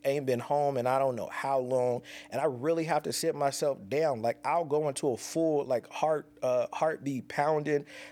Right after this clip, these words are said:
panic attack just off triggers. And so it's crazy how the mind will, will, it'll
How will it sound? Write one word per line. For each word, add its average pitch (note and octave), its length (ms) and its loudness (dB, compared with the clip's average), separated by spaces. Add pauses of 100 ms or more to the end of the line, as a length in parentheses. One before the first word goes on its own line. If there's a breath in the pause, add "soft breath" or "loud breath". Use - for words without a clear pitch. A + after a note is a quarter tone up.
(100)
panic E3+ 340 0
attack A#2+ 320 0
just C3+ 300 2
off C#3 160 2
triggers. - 600 0 (2250)
And C3+ 100 -2
so D#3 140 2
it's C#3 100 -2
crazy E3 400 -4
how D3+ 140 -2
the C#3 80 -2
mind C#3+ 400 -2
will, B2+ 320 -2 (100)
will, B2 560 -2 (880)
it'll D3 300 4